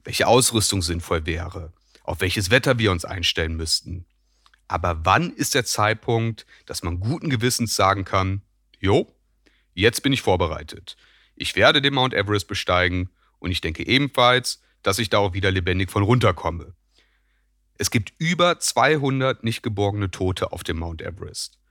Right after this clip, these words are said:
Die waren alle der Meinung, dass sie es schaffen. Damit einem das nicht passiert, heuert man einen Sherpa an. Der ist dort aufgewachsen, der kennt die Gegend wie seine Westentasche. Die meisten Menschen,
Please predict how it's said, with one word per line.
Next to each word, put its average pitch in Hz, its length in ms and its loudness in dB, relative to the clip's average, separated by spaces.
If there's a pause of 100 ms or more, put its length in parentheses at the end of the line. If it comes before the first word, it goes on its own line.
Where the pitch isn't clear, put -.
(420)
Die 90 140 -2
waren 92 360 2 (100)
alle 147 260 6
der 143 140 2
Meinung, 104 420 2
dass 101 180 -2
sie 95 60 -2
es 90 140 -2
schaffen. 85 480 -4 (1200)
Damit 95 240 -2
einem 98 160 4
das 95 160 0
nicht 101 160 -4
passiert, 143 800 -2 (340)
heuert 98 240 4
man 110 140 0
einen 117 200 2
Sherpa 127 380 4
an. 92 320 -6 (720)
Der 87 100 -8
ist - 120 -6
dort 87 140 -4
aufgewachsen, 123 960 2 (160)
der 87 80 -8
kennt 92 220 -4
die 95 80 -6
Gegend 101 280 0
wie 107 60 -4
seine 101 260 0
Westentasche. - 680 -4 (1300)
Die 104 60 -2
meisten 120 560 2
Menschen, 82 600 -4